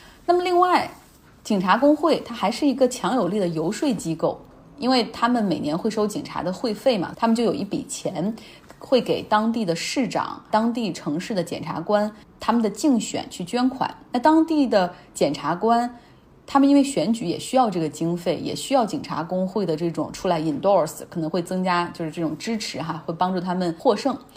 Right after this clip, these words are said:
你想他们之间有这样的关系，日后当涉及到警员滥用暴力的案件的时候，在工会的压力之下，他们也很难愿意说不停地去起诉警察来得罪这个警员工会。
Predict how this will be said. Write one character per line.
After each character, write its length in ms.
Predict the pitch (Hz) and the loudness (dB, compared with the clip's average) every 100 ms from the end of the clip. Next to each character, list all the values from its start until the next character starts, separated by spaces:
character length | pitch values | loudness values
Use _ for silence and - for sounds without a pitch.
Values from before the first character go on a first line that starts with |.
| - - - | -20 -20 -4
你 100 | 240 | 4
想 100 | 302 | 6
他 120 | 214 269 | 6 4
们 60 | |
之 40 | 294 | 6
间 80 | 277 | 4
有 80 | |
这 140 | 175 294 | 4 4
样 140 | 247 | 4
的 80 | 175 | 2
关 260 | 185 180 185 | 0 0 0
系， 180 | 156 - | -4 -2
日 160 | 277 262 | 0 0
后 460 | 269 285 196 - | 4 4 2 -2
当 400 | - 247 247 247 - _ - | 0 0 2 -2 -6 _ -12
涉 260 | - 320 | -2 0
及 120 | 254 185 | 2 4
到 200 | 220 196 - - | 4 4 -2 -10
警 240 | - 170 | -4 0
员 180 | 160 156 220 | 0 0 0
滥 160 | 240 | 2
用 160 | 240 226 | 2 2
暴 220 | 294 254 | 2 2
力 120 | 240 | 0
的 100 | 214 | -2
案 280 | - 285 254 | 2 4 4
件 240 | 202 277 214 | 4 0 0
的 120 | 165 | -4
时 200 | - - | -6 -8
候， 220 | - - | -4 -4
在 160 | - 190 | 0 0
工 240 | 269 277 | 6 6
会 160 | 277 233 | 4 0
的 80 | |
压 180 | 175 220 | 0 -2
力 140 | 233 202 | -2 -2
之 180 | 220 | -4
下， 300 | 220 - 170 - - - | -2 -2 -4 -8 -20 -12
他 100 | - | 0
们 140 | 294 269 | 4 6
也 100 | 285 | 4
很 320 | - - - | 2 -6 -4
难 380 | 127 147 190 226 | -4 -4 -4 0
愿 300 | 330 302 185 | 4 4 2
意 140 | 180 170 | -2 -4
说 340 | - 170 175 175 - - | 0 0 0 -4 -20 -6
不 80 | 262 | -4
停 160 | - 165 | -2 -2
地 80 | |
去 160 | 185 208 | -2 -4
起 260 | - - - | -6 -8 -8
诉 320 | - 254 - - - - | -2 -2 -2 -10 -20 -10
警 180 | - 139 | -6 -6
察 220 | - 143 | -2 0
来 120 | 160 | 2
得 300 | 180 175 160 | 0 0 -2
罪 180 | 190 269 | 0 0
这 100 | 180 | 0
个 120 | 160 | -4
警 200 | 156 175 | -4 -4
员 200 | 151 147 | -2 -2
工 180 | 170 190 | 0 -2
会。 220 | 190 196 | 0 -4